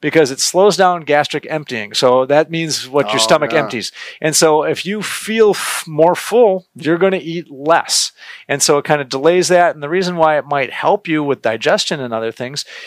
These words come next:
Speaker 1: is that that acidity might help to drive down, break up food a little bit better and, uh,
Speaker 2: Okay.
Speaker 1: pl-, allow, because of that delayed gastric emptying,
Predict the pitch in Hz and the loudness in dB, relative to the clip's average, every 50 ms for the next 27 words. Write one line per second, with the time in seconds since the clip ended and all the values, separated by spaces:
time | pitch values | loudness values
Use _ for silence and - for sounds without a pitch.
0 | - - - - 160 147 - 147 147 143 - - 135 131 127 123 123 - - - | -16 -8 -4 -2 -2 0 2 2 2 2 2 2 0 0 2 0 -2 -2 -2 0
1 | 175 202 202 202 151 139 139 135 143 170 175 160 185 190 - - 170 139 117 - | 0 0 -2 -2 -4 -8 -6 -2 -2 -2 -2 0 -2 -4 -2 -4 -8 -6 -4 2
2 | 139 143 151 156 147 147 147 160 165 147 131 143 156 151 - 151 - - - 156 | 4 6 6 4 4 4 2 2 2 0 0 0 0 2 2 0 0 0 0 2
3 | 160 170 170 165 165 165 156 160 151 147 147 151 160 185 190 180 151 139 135 127 | 2 2 4 2 2 0 0 -2 2 2 2 2 2 0 -4 -4 -4 -6 -4 -2
4 | 135 131 123 147 156 151 - - 143 139 139 131 135 139 143 - - - 139 139 | 0 2 2 2 0 -2 -4 -2 2 2 2 2 0 -2 -6 -6 -2 0 2 4
5 | 147 139 143 143 139 147 131 156 160 151 147 156 151 135 123 113 127 120 127 143 | 4 4 2 2 0 -2 0 0 0 2 2 2 2 2 2 0 -4 -2 2 2
6 | 156 156 160 151 143 127 143 143 143 147 - - 131 127 156 160 - 160 143 143 | 2 2 0 -2 -4 -2 0 2 2 2 2 -2 -4 -4 -4 -2 -2 -4 -4 -4
7 | 143 | -6